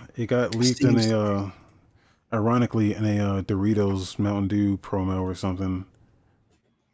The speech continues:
Speaker 1: Yeah, in a Doritos promo. So, you know,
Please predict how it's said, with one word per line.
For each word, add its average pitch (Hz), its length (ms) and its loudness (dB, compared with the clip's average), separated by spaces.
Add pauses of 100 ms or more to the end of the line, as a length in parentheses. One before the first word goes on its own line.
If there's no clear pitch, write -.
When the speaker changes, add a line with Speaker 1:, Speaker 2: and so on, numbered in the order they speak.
(100)
Speaker 1:
Yeah, 104 120 0
in 98 100 0
a 92 60 -2
Doritos 101 520 0
promo. 95 600 -2
So, 98 240 -2
you 98 160 0
know, 92 260 -4